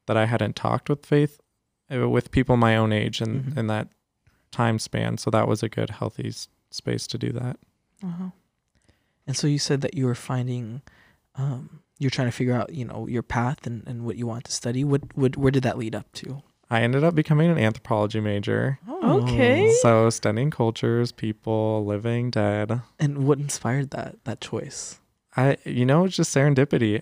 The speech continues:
Speaker 1: I took an Anthropology one oh one as a just general elective course, and I ended up loving it, and I kept taking them, and that's where I
Speaker 3: That's
Speaker 1: ended.
Speaker 3: so cool.
Speaker 2: That's
Speaker 3: I,
Speaker 2: really cool.
Speaker 3: I took one anthropology class in college,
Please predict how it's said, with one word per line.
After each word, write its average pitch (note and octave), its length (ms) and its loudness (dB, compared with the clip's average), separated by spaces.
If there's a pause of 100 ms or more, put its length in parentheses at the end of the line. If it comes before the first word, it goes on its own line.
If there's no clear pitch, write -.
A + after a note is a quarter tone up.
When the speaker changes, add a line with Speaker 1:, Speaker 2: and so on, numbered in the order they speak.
Speaker 1:
I A2+ 240 0
took - 280 -4
an A#2+ 120 0
Anthropology A#2 540 -2
one A2+ 140 0
oh A2+ 80 0
one A2 260 0
as A#2 240 -2
a A2+ 220 -4 (380)
just - 260 -4
general A2 400 0
elective G#2+ 400 0
course, E3+ 420 -2
and A2 200 -2
I A2 80 -2
ended A#2 240 -4
up A#2 180 -4
loving A#2+ 340 2
it, F#3 200 0 (340)
and A2+ 340 -2
I A2+ 60 0
kept - 240 -6
taking - 340 0
them, C#3+ 240 2
and A#2 320 -4 (880)
that's G#2+ 220 -4
where A#2+ 100 0
I A#2 40 2
Speaker 3:
That's D#3+ 180 4
Speaker 1:
ended. A#2+ 140 0
Speaker 3:
so B3+ 320 2
cool. B3+ 380 4
Speaker 2:
That's F#3+ 180 6
Speaker 3:
I, C#4+ 40 8
Speaker 2:
really A#3+ 240 6
cool. B2+ 400 -10
Speaker 3:
I G3+ 40 -4
took A#3 220 0
one F3+ 280 2
anthropology G3+ 680 0
class - 340 -4
in F#3 100 -4
college, - 400 -4